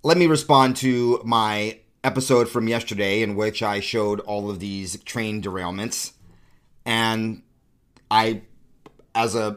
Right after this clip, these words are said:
economist and a man who likes efficiency, I said, "Why would there be so many cars empty traveling?" It seems like logistically, if you would drop off a load,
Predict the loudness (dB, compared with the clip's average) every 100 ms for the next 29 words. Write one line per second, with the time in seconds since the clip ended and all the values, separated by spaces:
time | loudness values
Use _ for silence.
0 | -8 -4 2 2 2 -2 -6 -6 -4 -2
1 | -2 -2 -4 -4 -6 -4 -4 -4 -6 -6
2 | -8 -8 _ _ _ -6 0 0 0 4
3 | 6 6 6 2 0 -2 -4 -2 0 0
4 | 0 0 0 -2 -4 -14 _ _ _ _
5 | _ -12 0 4 4 2 0 -4 -2 -2
6 | -2 -8 -8 0 4 4 2 -4 -10 -10
7 | -6 -4 -2 -4 -4 -8 _ -10 -4 0
8 | 2 0 0 0 0 -2 -4 -4 -2 -2
9 | -2 -4 -2 0 2 2 0